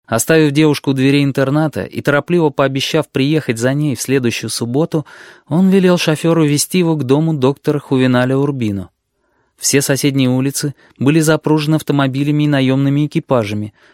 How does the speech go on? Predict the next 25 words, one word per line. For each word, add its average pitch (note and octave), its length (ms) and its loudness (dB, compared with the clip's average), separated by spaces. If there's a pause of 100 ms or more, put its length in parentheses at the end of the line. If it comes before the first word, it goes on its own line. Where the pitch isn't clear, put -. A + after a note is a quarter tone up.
(140)
а G#2 100 -2
перед A2 320 0
домом C3 340 0
стояла A2+ 460 0
любопытная A#2 640 -2
толпа. B2 480 -6 (840)
Гости B2+ 440 0
доктора C3 380 2
Ласидеса B2+ 560 0
Оливельи, B2 720 -2
которые B2+ 360 0
узнали B2+ 380 0
о G#2+ 40 -2
случившемся B2 640 -4
в G#2+ 60 0
разгар A#2 340 0
веселья, C#3+ 540 -2 (340)
тоже D3 340 2
хлынули C3 460 0
сюда. A#2 440 -4 (540)
В A2 120 -2
доме D3 260 4
было C#3 220 4
не C#3 120 2
протолкнуться, C#3 840 -2